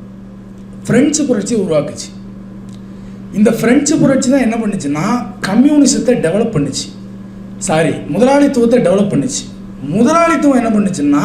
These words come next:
கம்யூனிசத்தை உண்டாக்குச்சு. கம்யூனிசத்தை வெறுத்தவர்கள் என்ன செஞ்சாங்கன்னா, போஸ்ட் மாடர்னிசத்தை உருவாக்குனாங்க,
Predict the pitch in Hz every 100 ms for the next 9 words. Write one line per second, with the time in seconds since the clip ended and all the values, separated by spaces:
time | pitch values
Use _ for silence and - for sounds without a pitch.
0 | 277 285 - - 202 254 285 240 208 240
1 | 190 156 - - - - - - - -
2 | - - - 196 269 349 349 285 285 247
3 | 262 262 262 160 196 294 294 285 247 202
4 | 208 202 160 147 139 143 208 262 - -
5 | - - - - - - 262 330 - 233
6 | 208 208 208 190 185 247 190 175 147 139
7 | 127